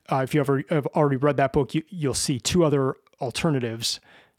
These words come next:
in the email, and you, and so you can select one of those if you'd rather have that. But this is a, a list of, of books that, <clears throat> that I've read for this project, and that I think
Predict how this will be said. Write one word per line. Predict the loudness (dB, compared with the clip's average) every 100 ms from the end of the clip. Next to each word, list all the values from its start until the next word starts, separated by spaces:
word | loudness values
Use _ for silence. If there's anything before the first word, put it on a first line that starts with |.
| _
in | 0 0
the | 2
email, | 0 0
and | -2 -2
you, | -4
and | -4
so | -2
you | -4
can | -4
select | -4 0 -2 0
one | -2
of |
those | -2 -2 -4
if | -8
you'd | -6
rather | -6 -6
have | -6 -6 -6
that. | -8 -10 -14 -16 -2
But | 2
this | 4 2
is | 4
a, | 4
a | 4 2
list | 2 2 0
of, | -2 -4 -4
of | -4 0
books | 2 2 2 -4 -6 -14 _ _ _ _ _ _ -6
that, | -2 -2 -4 _
<clears throat> | 0
that | 2 4 4 6
I've | 6 4
read | 2 2
for | -2 0 2
this | 2 0
project, | 2 2 2 -2 -6 -18 -20 -10
and | 0 2 2 2
that | 4
I | 4
think | 2 0 0 -4